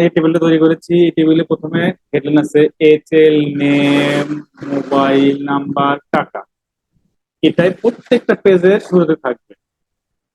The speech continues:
এই টেবিল, এ একটা পেজ, এ একটা পেজ, এ একটা পেজ।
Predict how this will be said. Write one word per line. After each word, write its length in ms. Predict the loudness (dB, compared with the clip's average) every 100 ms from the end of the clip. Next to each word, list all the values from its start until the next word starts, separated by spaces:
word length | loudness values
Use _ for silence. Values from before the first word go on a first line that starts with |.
| _ _ _ _ _ _ _ _ _ _ _ _ _ _ _ _ _ _ -10 -10 _ _ _ _ _ _ _ _ _ _ _
এই 100 | -4
টেবিল, 380 | 0 -2 2 2 0 -2
এ 60 | -2 -2
একটা 200 | -4 -8 -4
পেজ, 260 | -2 -2 -4 -18 _ _ _ _ _ _ _
এ 80 | 0 0
একটা 220 | -4 -8 -4
পেজ, 240 | 0 0 0 _ -8
এ 40 | -4 -4
একটা 180 | -4 -6
পেজ। 240 | -8